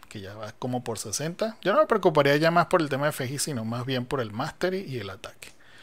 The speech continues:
Pero bueno, así como está, está mucho mejor que como la tenías antes, ya está un poquito más decente. Vamos a ver, eh, por ejemplo, Matkin.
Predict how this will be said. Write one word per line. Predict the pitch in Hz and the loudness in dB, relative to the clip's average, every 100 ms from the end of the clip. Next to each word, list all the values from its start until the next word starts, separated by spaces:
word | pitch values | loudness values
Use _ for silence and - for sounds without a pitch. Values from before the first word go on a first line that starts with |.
| - - - - - - | -20 -20 -20 -20 -12 6
Pero | 151 | 10
bueno, | 160 139 | 12 10
así | 123 170 | 6 6
como | 269 247 | 4 4
está, | 165 - 180 220 226 | 4 12 12 12 10
está | - 139 | 4 2
mucho | 139 147 175 | 2 2 2
mejor | 143 120 | 2 0
que | 139 | -2
como | 156 147 | 0 4
la | 131 117 | 4 2
tenías | 104 104 113 | -6 -8 -4
antes, | 135 165 - 175 | -2 -2 -2 -4
ya | 113 | -4
está | 104 - | -6 -6
un | 113 | -6
poquito | 120 123 120 | -6 -6 -4
más | 117 110 | -4 -6
decente. | 117 - 95 85 - - - - - - | -4 -6 -6 -14 -20 -20 -20 -20 -20 -4
Vamos | 143 147 190 | 2 4 6
a | 202 156 | 8 10
ver, | 147 151 165 175 190 - | 8 8 8 6 4 4
eh, | 160 135 | 4 4
por | 139 | 2
ejemplo, | 131 127 175 | 0 4 4
Matkin. | 165 180 196 - 220 | 6 6 4 -4 -2